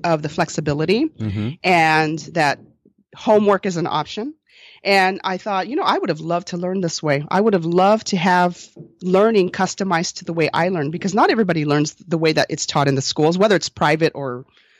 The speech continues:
Speaker 1: public. That's not the point. It's some people learn better by audio. Some people learn better by touch. Can,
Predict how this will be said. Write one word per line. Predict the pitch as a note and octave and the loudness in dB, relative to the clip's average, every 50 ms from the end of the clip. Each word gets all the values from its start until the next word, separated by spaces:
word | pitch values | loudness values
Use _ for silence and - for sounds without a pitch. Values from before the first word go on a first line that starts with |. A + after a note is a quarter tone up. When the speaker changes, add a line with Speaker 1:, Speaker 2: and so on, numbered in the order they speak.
| _ _ _ - | _ _ _ 0
Speaker 1:
public. | - A3+ G#3 F3 C3 - _ _ _ | 0 0 2 0 -2 -6 _ _ _
That's | - G3 F#3 - | -2 -2 -2 0
not | G#3 E3+ - | -2 -4 -4
the | D#3+ | -4
point. | - - - G3 F3+ C3+ G#2 - | -4 -2 -2 -2 -2 -2 -4 -6
It's | - F3+ E3 D#3+ - - - - _ _ _ _ _ | -6 -6 -6 -6 -8 -12 -16 -18 _ _ _ _ _
some | - - G#3+ G#3 G3+ | -10 -6 -6 -4 -4
people | A#3+ A3+ - G3 F#3+ | -4 -6 -6 -6 -4
learn | F#3 G3 G3+ G3 G3+ | -2 -2 -2 0 0
better | F3 F3+ F3+ F#3 F3+ F3 E3+ - - _ _ _ _ _ _ _ _ _ _ _ _ _ _ _ _ _ - | 2 2 4 6 6 4 4 2 -2 _ _ _ _ _ _ _ _ _ _ _ _ _ _ _ _ _ 0
by | F#3 E3+ D#3+ - - _ - | 2 2 2 2 -2 _ -4
audio. | - D#3 E3+ A3+ A3 C#3+ C3 | -2 -2 0 0 -2 -4 -4
Some | - - D3+ | -6 -8 -8
people | - - C#3+ D#3+ D3+ | -8 -8 -8 -6 -4
learn | D#3 D3+ D3+ | -4 -4 -2
better | D3+ D3 C#3+ D3+ D3+ | -2 -2 -2 -2 -4
by | - _ D#3 D3 C#3 C#3 C3+ C3 B2+ _ | -4 _ 0 2 2 2 2 0 -4 _
touch. | - - B3+ A3 - - - | -2 0 0 0 -2 -6 -4
Can, | - G3 E3 | -2 -2 -2